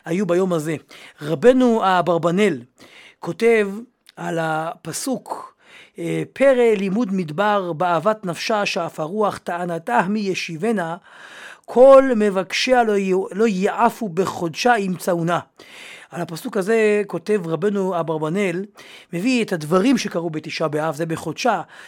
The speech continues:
זה רומז על חודש חמישי, אה, ככה ד-, דברים ששמענו מ-, אה, מרן ראש הישיבה, בחודשה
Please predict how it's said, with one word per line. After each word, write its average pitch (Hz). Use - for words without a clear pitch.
זה 160
רומז 165
על 165
חודש 180
חמישי, 175
אה, 156
ככה 160
ד-, 156
דברים 156
ששמענו 156
מ-, 151
אה, 151
מרן 147
ראש 156
הישיבה, 165
בחודשה 214